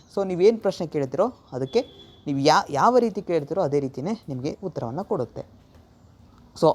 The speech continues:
ಅದು ಆ್ಯಪ್ನ ಡೆಮೋವನ್ನು ಈಗ ನೋಡೋಣ ಬನ್ನಿ. So, ನಾನು ಆಗಲೇ ಹೇಳಿದ ಹಾಗೆ ಆ ಒಂದು,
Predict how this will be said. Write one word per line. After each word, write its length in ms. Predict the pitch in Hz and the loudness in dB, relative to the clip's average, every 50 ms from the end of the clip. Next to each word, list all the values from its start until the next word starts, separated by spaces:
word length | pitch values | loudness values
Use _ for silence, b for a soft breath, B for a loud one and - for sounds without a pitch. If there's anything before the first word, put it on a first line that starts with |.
| - | 4
ಅದು 160 | 143 143 139 147 - | 2 0 0 0 0
ಆ್ಯಪ್ನ 400 | 151 196 233 233 - 190 151 143 | 4 4 4 2 2 -2 -2 -2
ಡೆಮೋವನ್ನು 560 | 131 127 147 180 202 226 208 180 151 139 131 | 0 0 0 0 0 0 -2 -2 -2 -2 -4
ಈಗ 160 | 127 123 120 | -4 -4 -4
ನೋಡೋಣ 340 | 117 113 117 117 117 117 113 113 107 - - | -6 -4 -4 -4 -4 -4 -4 -6 -8 -10 -4
ಬನ್ನಿ. 320 | 135 139 131 113 104 107 - - - - - _ b b b b b b b b b b b b - | -4 -2 -2 -2 -6 -10 -14 -20 -20 -20 -20 _ b b b b b b b b b b b b 0
So, 100 | - 185 | 0 2
ನಾನು 340 | 170 160 156 143 131 123 - - _ - - _ - | 2 2 2 0 -2 -2 -6 -12 _ -20 -20 _ -2
ಆಗಲೇ 200 | 139 160 165 156 | 0 2 2 2
ಹೇಳಿದ 200 | 143 135 127 123 | 2 2 0 0
ಹಾಗೆ 340 | 127 120 123 139 185 - - _ _ - | 0 -2 -2 -2 -4 -6 -6 _ _ -2
ಆ 200 | 143 127 123 120 | 0 2 2 0
ಒಂದು, 480 | 120 120 120 113 117 113 113 117 120 | 0 -2 -2 -2 -2 -2 -2 -4 -8